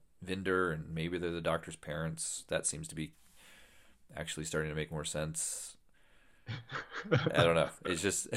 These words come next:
<laughs> I, like, I feel like I need to apologize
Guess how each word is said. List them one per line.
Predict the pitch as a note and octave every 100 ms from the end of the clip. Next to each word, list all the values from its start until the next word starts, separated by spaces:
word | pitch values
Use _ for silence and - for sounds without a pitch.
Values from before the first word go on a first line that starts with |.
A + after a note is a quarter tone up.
| - C3
<laughs> | B2 - -
I, | - A2
like, | A#2+ G#2+ A2+
I | F#2 A2+
feel | G#2 C3
like | A#2+
I | A2
need | G#2+
to | F#2+
apologize | E2 F2 F2+ F2 E2+ E2